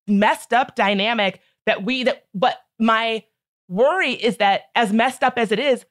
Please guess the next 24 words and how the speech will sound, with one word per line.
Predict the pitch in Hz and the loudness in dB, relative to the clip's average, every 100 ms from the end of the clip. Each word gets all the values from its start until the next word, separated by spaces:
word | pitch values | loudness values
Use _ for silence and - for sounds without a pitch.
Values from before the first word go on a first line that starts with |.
| _ _ | _ _
it | 269 | -2
is | 320 247 | -2 -2
becoming, | 302 262 262 254 233 | -2 0 0 -2 -2
it | 254 | -2
is | 262 | -2
becoming | 277 302 311 254 | -2 -2 0 -2
quickly | - - 254 247 254 254 | -2 -2 -2 -2 -4 -2
the | 202 | -2
norm. | 226 196 214 277 131 139 190 | 0 2 2 2 0 0 -2
And | 202 - _ _ - | -4 -6 _ _ -2
I | 285 | 0
don't | 349 | 2
wanna | 285 370 359 | 2 2 0
fast | - 226 208 - | 0 -2 -4 -2
forward | 202 202 190 | 2 2 0
ten | 220 214 | -2 -2
years | 196 196 165 | 0 -2 -2
later | 180 208 190 170 - _ _ _ _ _ _ | 0 2 2 2 -2 _ _ _ _ _ _
and | 226 226 | -2 0
have, | 202 202 196 185 _ _ _ _ - | 0 0 -2 -4 _ _ _ _ -4
you | 196 | 0
know, | 180 170 175 - _ _ _ _ _ _ _ | 2 2 0 -4 _ _ _ _ _ _ _
it | 269 208 | -6 -4
be | 254 247 240 | -4 -4 -6